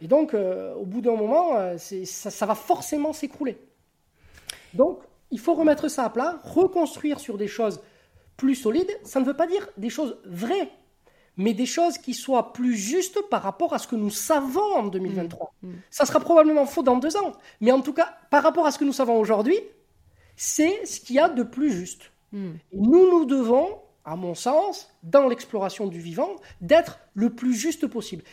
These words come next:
Speaker 1: Et c'est ça qu'on peut faire le mieux. Parce que souvent, dans tout ce qui est thérapeutique et tout ça, on demande aux gens d'être efficaces. Mais en fait, euh,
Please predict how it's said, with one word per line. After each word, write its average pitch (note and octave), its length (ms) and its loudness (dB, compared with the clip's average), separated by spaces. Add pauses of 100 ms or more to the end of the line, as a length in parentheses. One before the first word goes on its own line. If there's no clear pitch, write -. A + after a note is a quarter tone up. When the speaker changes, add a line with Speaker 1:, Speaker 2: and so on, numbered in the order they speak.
(140)
Speaker 1:
Et B3 60 -2
c'est F4+ 140 0
ça G4+ 180 0
qu'on D#4+ 200 -2
peut D4+ 140 -4
faire D#4 240 0
le B3 120 2
mieux. C#4+ 300 4 (960)
Parce G#3+ 140 -8
que B3+ 80 -4
souvent, F#4 380 -2
dans B3 140 0
tout C4+ 140 -8
ce - 80 -14
qui - 80 -6
est B3+ 80 -2
thérapeutique G#3 640 -6
et A3 60 -10
tout G#3+ 100 -14
ça, D#4+ 180 -2
on D4 120 0
demande A3+ 440 -2 (240)
aux G3 120 -2
gens D4+ 160 2
d'être G#3+ 260 -6
efficaces. F#3+ 580 -8
Mais D#3 80 -16
en C#3+ 60 -14
fait, F4+ 240 -4 (340)
euh, C#3+ 160 -8